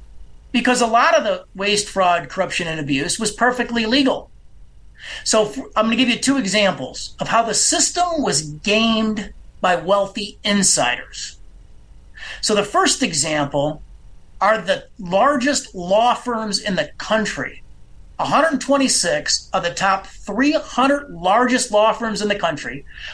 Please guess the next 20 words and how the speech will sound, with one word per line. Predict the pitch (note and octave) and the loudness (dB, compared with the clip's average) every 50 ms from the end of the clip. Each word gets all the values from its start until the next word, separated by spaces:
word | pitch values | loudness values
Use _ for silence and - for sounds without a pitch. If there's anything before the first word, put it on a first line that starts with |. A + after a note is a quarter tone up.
| - - | -4 0
Our | F3+ G3+ B3 C#4 C4 | 2 4 6 6 6
auditors | B3 A#3 A#3 A3+ G#3+ A3 A#3 G#3+ G#3 G3+ | 6 6 4 2 0 -2 -2 0 0 0
at | F#3+ F3+ | 0 2
open | G3+ G#3+ - C4 | 0 0 2 0
the | A3+ G#3+ | 0 2
books | G3 G#3+ G#3 - | 2 2 0 0
dot | - G3+ F#3+ F#3 - | 2 0 0 0 0
com | - F3+ F#3+ F#3 F#3 - | 0 0 0 0 -2 -2
quantified | - G3 G#3+ A3+ A3 G#3 - - C3+ A2+ A#2 B2+ D#3+ E3 - - - - - - - - - - - - | 0 2 4 4 2 2 0 -2 -2 -2 -2 -4 -8 -10 -14 -20 -20 -20 -20 -20 -20 -20 -20 -16 -6 0
those | F3+ G3+ B3 C#4+ B3 G#3+ | 2 4 4 4 4 4
law | A3 B3+ B3 B3 A3+ | 4 4 6 6 4
firms | - A#3 A#3 G#3+ G3+ D#3+ E3+ | 2 0 -2 -2 -2 -4 -6
received | E3 E3 - - - A#3+ B3 A3+ F#3 D3+ C#3+ C#3+ C#3+ - - - - - - - - - - - - - - - - - - - | -4 -2 0 2 2 2 2 2 2 0 0 -2 -4 -8 -14 -18 -20 -20 -20 -20 -20 -20 -20 -20 -20 -20 -20 -20 -20 -14 -4 0
eight | G3+ A3 C4 C#4+ C#4+ C4+ | 2 2 2 2 0 -2
hundred | - - - - B3+ D#4 D#4+ E4 C#4+ G3+ E3+ E3 D#3+ F3 - - - | -6 -10 -2 0 2 2 2 2 -2 -2 -2 -4 -8 -8 -8 -6 -2
million | F3+ F#3 A3 B3+ C4+ C#4 C4 B3+ A#3 G#3 E3+ | 0 2 4 4 4 4 4 4 2 0 0
dollars | D3 F#3 G#3+ A#3+ A#3+ A3 F#3 D#3 B2+ B2 C3+ D3 - - - - - - - - - - - - - - - - - - | 0 2 4 4 4 4 2 0 -2 -4 -6 -4 -4 -4 -4 -6 -12 -18 -20 -20 -20 -20 -20 -20 -20 -18 -18 -18 -10 -2
worth | G#3 A3+ A3+ A3+ B3 | 0 0 0 2 2
of | A#3 - | 0 0
forgiven | - - - - A3 G#3 F3 D3 C#3 A3 C#4 D#4+ C#4+ G3 F#3 D3 B2+ C3+ E3+ E3+ | -2 -4 -2 0 0 0 0 0 2 4 4 4 4 2 0 -2 -2 -4 -6 -10